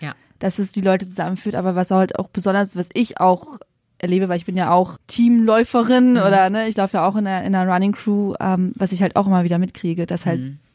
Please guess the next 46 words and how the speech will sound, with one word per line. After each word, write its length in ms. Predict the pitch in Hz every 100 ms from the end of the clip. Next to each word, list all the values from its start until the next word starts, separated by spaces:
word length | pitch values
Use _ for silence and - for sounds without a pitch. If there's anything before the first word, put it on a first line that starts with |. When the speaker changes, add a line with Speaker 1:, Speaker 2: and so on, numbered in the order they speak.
| -
Speaker 2:
man 160 | 190
hat 120 | 202 196
diese 180 | 190
eine 180 | - 208
Passion 460 | 226 214 - 190 269
und 160 | 370 -
das 140 | 196
ist 60 | 143
Speaker 1:
Mhm. 40 |
Speaker 2:
halt 100 | - -
eigentlich 220 | 190 202
so 80 | 190
noch, 240 | 170 - _
noch 280 | - 175 190 - -
Individualsportart, 1120 | 185 185 180 180 180 220 - 240 240 - 214
aber 80 | 180
wie 60 |
du 80 | 180
schon 100 | 147
Speaker 1:
Mhm. 40 |
Speaker 2:
sagtest, 260 | 185 185 185
es 60 | 180
ist 100 | -
eigentlich 220 | 185 185
eine 100 | 170
Teamsportart. 800 | - 226 - 165 - - - -
Speaker 1:
Mhm. 220 | 151 147 - -
Speaker 2:
Und 80 | -
dass 120 | 180
die 80 | -
Leute 140 | 175 185
aus 80 |
der 80 | 185
ganzen 260 | 175 180 190
Welt 160 | 180
zusammenkommen 640 | 180 170 165 185 208 208 185
und 160 | 180 - - - - - -
man 60 |
muss 100 | 226
sich 80 | 233
teilweise 400 | 247 240 240 233
mit 80 | 220
Händen 180 | 226 -
und 100 | 220
Füßen 280 | 220 220 262
verständigen, 840 | 233 - 220 233 247 269 320 320